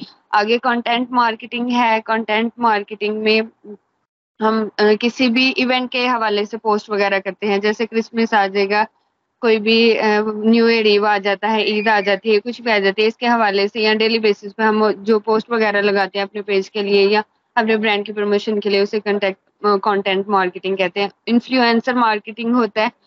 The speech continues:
कि जो बंदा, कोई भी ऐसा बंदा जो मशहूर हो जाता है किसी भी वजह से, अ, वो उस बंदे को पकड़ना और उससे अपने brand की marketing करवानी है उस,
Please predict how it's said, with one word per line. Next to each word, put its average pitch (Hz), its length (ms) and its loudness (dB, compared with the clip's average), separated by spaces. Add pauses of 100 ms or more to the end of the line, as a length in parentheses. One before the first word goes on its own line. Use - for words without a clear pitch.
(320)
कि 262 80 -4
जो 254 180 2
बंदा, 247 560 0 (360)
कोई 254 200 0
भी 277 260 0
ऐसा 233 680 0 (320)
बंदा 214 380 0
जो 233 340 -2
मशहूर 247 380 2
हो 226 100 4
जाता 190 280 0
है 190 60 0
किसी 226 280 -6
भी 233 140 2
वजह 185 300 0
से, 190 240 -2 (1000)
अ, - 60 0
वो 226 480 2 (500)
उस 254 200 0
बंदे 247 240 2
को 247 100 0
पकड़ना 226 440 0
और 226 100 0
उससे 240 180 -2
अपने 226 520 0
brand 202 300 0
की 214 100 -6
marketing 196 500 -2
करवानी 202 480 0
है 226 120 0
उस, 233 340 -4